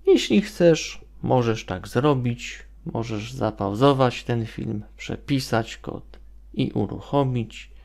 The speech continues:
Ja jednak będę kontynuował. Spróbujmy teraz zmienić wskazanie naszego wskaźnika na zmienną b. Napiszemy W S K int równa się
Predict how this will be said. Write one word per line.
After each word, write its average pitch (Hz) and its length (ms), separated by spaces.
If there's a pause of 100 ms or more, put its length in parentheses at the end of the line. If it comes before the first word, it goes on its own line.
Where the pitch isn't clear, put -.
(420)
Ja 247 120
jednak 175 800 (300)
będę 123 680 (160)
kontynuował. 110 1000 (300)
Spróbujmy 202 760
teraz 131 720 (280)
zmienić 214 680
wskazanie 147 840
naszego 120 560
wskaźnika 110 1000 (360)
na 226 240
zmienną 151 720
b. - 200 (460)
Napiszemy 170 880 (400)
W 143 260
S 151 220
K 120 200 (100)
int 294 460 (320)
równa 131 440
się 156 420